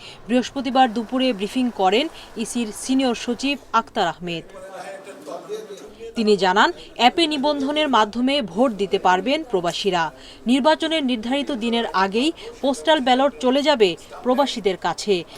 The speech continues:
যার সমন্বয়ে থাকবেন সংশ্লিষ্ট রিটার্নিং অফিসার।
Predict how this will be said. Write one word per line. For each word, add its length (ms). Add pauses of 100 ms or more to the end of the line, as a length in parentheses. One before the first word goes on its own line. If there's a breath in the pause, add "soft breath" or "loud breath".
(140)
যার 220
সমন্বয়ে 640
থাকবেন 440 (280 loud breath)
সংশ্লিষ্ট 560
রিটার্নিং 460
অফিসার। 480